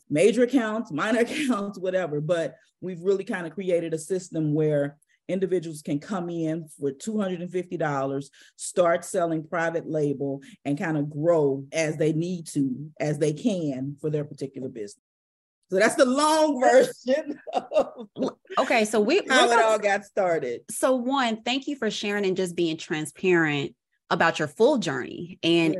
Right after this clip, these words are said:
Speaker 2: Annie Malone, like, I've heard of her name. I didn't know she, you know, the home, and she was originally from Saint Louis. So shout out to Saint Louis.
Speaker 1: Right.
Speaker 2: Um, you know, but just hearing, like, how the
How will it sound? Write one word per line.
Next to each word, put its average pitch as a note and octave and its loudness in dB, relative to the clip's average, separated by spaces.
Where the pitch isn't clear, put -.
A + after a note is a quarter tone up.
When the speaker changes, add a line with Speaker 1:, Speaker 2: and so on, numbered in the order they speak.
Speaker 2:
Annie A#3+ 0
Malone, F#3+ 2
like, D#3+ 0
I've E3 -2
heard F3+ 0
of G#3+ -2
her G3+ 0
name. E3+ 0
I - -4
didn't G3+ -4
know G3 -4
she, F#3+ -6
you G3+ 2
know, D#3+ 2
the D#3+ -2
home, F3+ 4
and D#3 0
she F#3 -2
was E3+ 0
originally D#3+ -2
from D#3+ -4
Saint D3 -8
Louis. E3 -2
So - -8
shout F3 -2
out E3 -2
to - -16
Saint D#3+ -2
Louis. D3 -4
Speaker 1:
Right. D4 -6
Speaker 2:
Um, D#3 0
you A3+ 2
know, G#3 6
but F#3+ 2
just A#3+ 0
hearing, A3+ 0
like, E3 -2
how F3+ 0
the D3+ -6